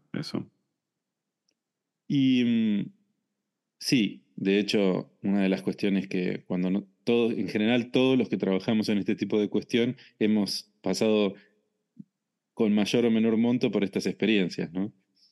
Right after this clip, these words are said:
Speaker 2: Entonces, en mi caso, poder expresar esto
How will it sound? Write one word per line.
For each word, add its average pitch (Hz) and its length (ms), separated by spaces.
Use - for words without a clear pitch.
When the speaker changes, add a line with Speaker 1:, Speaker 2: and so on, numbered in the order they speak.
Speaker 2:
Entonces, 95 640
en 98 140
mi 101 120
caso, 110 640
poder 98 500
expresar 107 720
esto 110 520